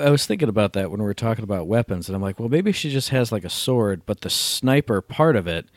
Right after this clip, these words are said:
is she has the ability to shoot the di-, you know, the disease or whatever across the battlefield or latch it onto somebody who's gonna run across. So she would do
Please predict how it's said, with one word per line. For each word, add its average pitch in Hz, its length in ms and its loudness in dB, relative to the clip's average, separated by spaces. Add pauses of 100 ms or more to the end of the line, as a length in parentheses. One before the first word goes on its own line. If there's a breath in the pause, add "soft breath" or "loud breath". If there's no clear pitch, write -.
(260 soft breath)
is 87 400 -2
she 98 360 -2
has 110 280 -2
the 107 120 -2
ability 101 380 -2
to 92 80 -4
shoot - 360 -2
the 101 80 -8
di-, 92 260 -10
you 113 100 -2
know, 85 140 -6
the 82 160 -10
disease 90 560 -6
or 78 100 -8
whatever 85 340 -6
across 95 380 -4
the - 80 -14
battlefield 82 640 -6
or 87 260 -8 (520 soft breath)
latch 107 320 0
it 110 40 0
onto 104 220 0
somebody 110 380 0
who's 90 160 -6
gonna 92 180 -6
run 98 240 -4
across. - 720 -4 (480 soft breath)
So 104 360 -4
she - 220 -2
would 101 300 -2
do 214 340 2